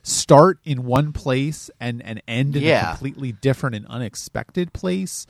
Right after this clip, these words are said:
Speaker 1: That, and, and it, it, it completely tracks. It completely makes sense. It is very easy to follow. And I don't think the show gets enough credit for that. I mean, Chris Carter is a little
Speaker 2: Hmm.
Speaker 1: bit of a punchline nowadays.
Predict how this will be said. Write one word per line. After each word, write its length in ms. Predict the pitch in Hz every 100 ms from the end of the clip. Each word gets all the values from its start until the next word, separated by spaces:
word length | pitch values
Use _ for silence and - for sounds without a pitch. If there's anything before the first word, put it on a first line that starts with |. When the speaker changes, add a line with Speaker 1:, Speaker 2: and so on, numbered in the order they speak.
| _ _ _
Speaker 1:
That, 360 | 151 127 131 131
and, 140 | 151 151
and 180 | 151
it, 160 | 147 139 -
it, 160 | 143 -
it 200 | 143 -
completely 640 | 123 - 160 175 180 180
tracks. 560 | - 107 104 104 - -
It 160 | 110
completely 480 | - 113 147 151 156
makes 260 | 147 143 -
sense. 460 | 120 98 98 104 -
It 120 | 117
is 300 | 110 104 107
very 300 | 107 127 147
easy 280 | 139 127 131
to 80 | 123
follow. 640 | - 98 98 - 98 123 - _ _ _ -
And 160 | 190
I 80 | 269
don't 160 | 285 294
think 160 | 294
the 100 | 240
show 220 | - 220
gets 200 | 196 185
enough 240 | 185 160 -
credit 320 | - 175 165
for 140 | -
that. 180 | 98 101
I 40 | 113
mean, 160 | 135
Chris 200 | 135 180
Carter 400 | - 170 160 151
is 200 | 139 131
a 40 | 123
little 220 | 127 131
Speaker 2:
Hmm. 80 | 120
Speaker 1:
bit 100 | 117
of 80 |
a 80 | 113
punchline 840 | - 170 180 - 120 104 101 101 -
nowadays. 960 | 113 127 139 143 104 98 92 98 110